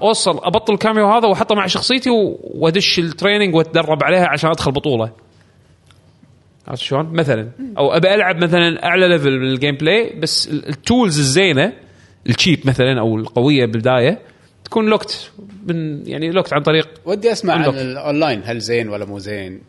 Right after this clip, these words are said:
Speaker 2: آه.
Speaker 1: أنا سمعت نسخة البي سي مو مضبوطة، هذا شيء متوقع يعني.
Speaker 2: لا،
Speaker 1: عادة.
Speaker 2: الأونلاين مالهم زين،
Speaker 1: مم.
Speaker 2: نت كود.
Speaker 1: أونلاين مالهم زين من قبل، بس أنا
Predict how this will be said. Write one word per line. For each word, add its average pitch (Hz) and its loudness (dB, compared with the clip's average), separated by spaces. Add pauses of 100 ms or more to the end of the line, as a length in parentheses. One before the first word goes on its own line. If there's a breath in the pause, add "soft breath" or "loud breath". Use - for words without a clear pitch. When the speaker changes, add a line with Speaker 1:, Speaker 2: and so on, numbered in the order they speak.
(220)
Speaker 2:
آه. - -20 (240)
Speaker 1:
أنا 156 2
سمعت 254 0
نسخة 254 0
البي 226 0
سي 247 0
مو 202 2
مضبوطة، 180 2
هذا 170 2
شيء 147 2
متوقع 127 2
يعني. 117 -6 (140)
Speaker 2:
لا، - -12 (280)
Speaker 1:
عادة. 143 0
Speaker 2:
الأونلاين 127 -2
مالهم 107 -8
زين، 120 -6
Speaker 1:
مم. 107 -6
Speaker 2:
نت 101 -14
كود. 113 -6 (720 soft breath)
Speaker 1:
أونلاين 226 2
مالهم 277 2
زين 277 2
من 262 2
قبل، 226 2
بس 139 -4
أنا 226 2